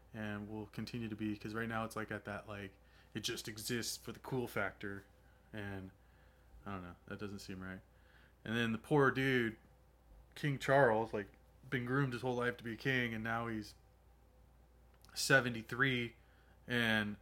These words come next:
just done with. Like, now he's the king, and it's like, I mean, I don't, I don't get it. I mean, I think they should have just handed the baton over, a li-, handed the scepter over a little bit earlier to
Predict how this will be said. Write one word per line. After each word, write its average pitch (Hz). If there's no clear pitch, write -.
just 110
done 123
with. 107
Like, 107
now 120
he's 107
the -
king, 117
and 104
it's -
like, 107
I -
mean, 104
I 117
don't, 110
I 120
don't 110
get 113
it. 110
I 123
mean, 120
I 113
think 120
they 110
should 113
have 113
just -
handed 123
the 117
baton 113
over, 113
a 107
li-, 110
handed 180
the -
scepter 113
over 110
a 110
little 110
bit 110
earlier 107
to 107